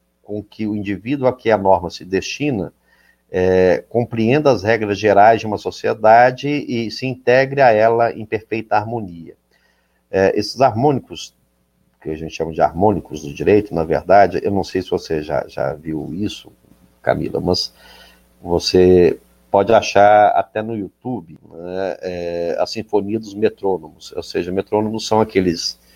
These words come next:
aqueles equipamentos que medem o ritmo musical, que fazem um tic-tac, do, do, medindo o ritmo musical.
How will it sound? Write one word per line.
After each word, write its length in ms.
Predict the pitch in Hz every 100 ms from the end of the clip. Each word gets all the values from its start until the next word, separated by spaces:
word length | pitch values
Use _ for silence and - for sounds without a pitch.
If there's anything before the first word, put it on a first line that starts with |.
| _ _
aqueles 300 | - - 85
equipamentos 480 | 87 82 92 92 101
que 140 | - 104
medem 340 | 98 101 90
o 60 | 85
ritmo 260 | 82 -
musical, 460 | 80 80 - 98 82
que 80 | -
fazem 240 | 78 80
um 20 |
tic-tac, 720 | 73 - _ _ 95 90 - _ _ _ _ _ _ _ _ -
do, 220 | - -
do, 340 | - 62 - -
medindo 440 | - 87 78 85 80
o 80 | 67
ritmo 340 | 80 76 73
musical. 580 | 76 76 - 101 85 -